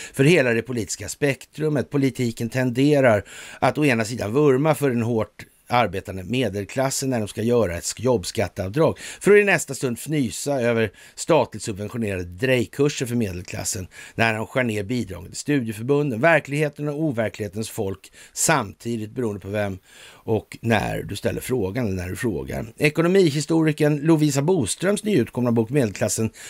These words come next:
tvåhundra år i samhällets mitt gör ett försök att definiera den klass där inte bara Andre Walden levt livet.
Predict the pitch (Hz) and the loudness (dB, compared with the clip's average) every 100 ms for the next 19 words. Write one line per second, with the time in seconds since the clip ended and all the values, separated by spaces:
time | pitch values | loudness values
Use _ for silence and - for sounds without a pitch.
0 | - - 131 127 131 113 135 127 151 160 | -10 2 6 8 6 6 4 4 6 4
1 | 120 135 110 117 139 113 180 202 - 113 | 4 2 2 2 0 2 2 0 0 -2
2 | - 117 110 92 101 101 127 131 127 170 | -2 -2 -2 0 -2 0 2 4 6 4
3 | 131 110 95 - - - - - 131 120 | 2 -2 -4 -4 -8 -14 -16 0 4 6
4 | 127 139 117 123 110 98 95 120 110 123 | 4 2 0 0 0 0 -2 -2 0 2
5 | 160 170 170 156 107 92 - - 71 67 | 2 2 0 0 0 -4 -8 -6 -6 -8
6 | - - | -10 -14